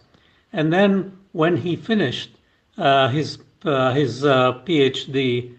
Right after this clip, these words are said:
he actually came and joined me at J P L, where we became not only colleagues working together, but also very close friends. Sometimes people ask me what struck me most about Yapi.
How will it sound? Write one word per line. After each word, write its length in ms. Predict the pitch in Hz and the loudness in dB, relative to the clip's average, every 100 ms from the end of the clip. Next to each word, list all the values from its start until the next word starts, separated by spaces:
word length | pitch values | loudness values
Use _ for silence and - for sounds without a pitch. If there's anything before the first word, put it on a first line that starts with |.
| _ _ | _ _
he 180 | - 147 | -4 0
actually 420 | 143 - 151 139 | 0 -2 -6 -6
came 320 | 143 156 143 | -2 0 0
and 180 | 135 131 | 0 -2
joined 380 | 113 151 139 127 | 0 0 0 0
me 120 | 131 | -2
at 200 | 131 110 | -4 -6
J 260 | 110 139 | -2 -2
P 240 | 127 - 139 | -2 -4 -2
L, 440 | 135 127 127 123 - _ _ _ | 2 2 2 -4 -12 _ _ _
where 180 | 147 135 | 0 0
we 160 | 135 | 0
became 760 | 127 135 139 147 135 127 117 - _ _ | -4 -6 -4 -4 -2 -2 -4 -10 _ _
not 220 | 160 156 180 | -2 -2 2
only 340 | 175 160 139 | 2 4 0
colleagues 760 | 139 165 165 143 120 117 - - | 0 2 2 4 0 -2 -8 -8
working 360 | 160 123 139 120 | -6 -6 -6 -10
together, 480 | 190 127 127 127 120 | -6 -4 -2 -4 -6
but 280 | 127 139 | -6 -6
also 260 | 160 139 - | -4 -4 -6
very 260 | 120 123 117 | -6 -4 -4
close 340 | - 131 113 | -4 -6 -6
friends. 520 | - - - - - _ _ _ _ _ _ _ _ _ | -12 -12 -12 -14 -20 _ _ _ _ _ _ _ _ _
Sometimes 460 | _ 214 202 220 196 | _ -8 2 4 4
people 400 | 202 180 - 165 | -2 -4 -2 0
ask 280 | 160 165 - | 2 0 -2
me 120 | 151 | -2
what 280 | 135 170 - | 0 -2 -4
struck 440 | - - 180 - | -14 -4 -4 -4
me 100 | 160 | -4
most 420 | 135 151 139 143 - _ _ _ _ _ - | 0 2 0 -4 -18 _ _ _ _ _ -10
about 420 | - 127 120 - | -4 -2 -2 -6
Yapi. 360 | 131 - - | -10 -10 -16